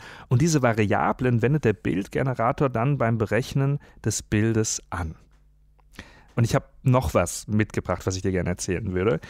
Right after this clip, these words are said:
Ich glaube, man versteht die Technologie dann sehr gut, wenn man sich anschaut, wo sie scheitert. Ich hab am letzten Wochenende verschiedene Bilder generiert von fröhlichen Nonnen im Mittelalter, die miteinander Bier trinken,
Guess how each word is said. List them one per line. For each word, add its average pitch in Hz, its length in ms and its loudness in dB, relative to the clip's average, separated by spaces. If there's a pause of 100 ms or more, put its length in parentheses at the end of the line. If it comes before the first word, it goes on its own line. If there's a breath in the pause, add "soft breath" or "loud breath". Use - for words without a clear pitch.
(580 loud breath)
Ich - 180 -4
glaube, 165 320 2
man 143 160 4
versteht 147 540 -2
die 120 120 -2
Technologie 123 680 -2 (120)
dann 160 380 0
sehr 123 280 2
gut, 127 580 -2 (300)
wenn 127 160 2
man 147 160 4
sich 127 200 0
anschaut, 135 500 0
wo 117 220 0
sie 110 160 2
scheitert. - 600 -2 (960)
Ich - 160 -2
hab - 180 -4
am 127 120 4
letzten 131 420 0
Wochenende 107 840 2
verschiedene 135 500 0
Bilder 135 300 2
generiert 117 580 0
von 110 260 2
fröhlichen 135 640 2
Nonnen 120 380 4
im 101 120 4
Mittelalter, 107 640 0
die 120 120 0
miteinander 107 560 2
Bier 143 300 0
trinken, 135 680 -2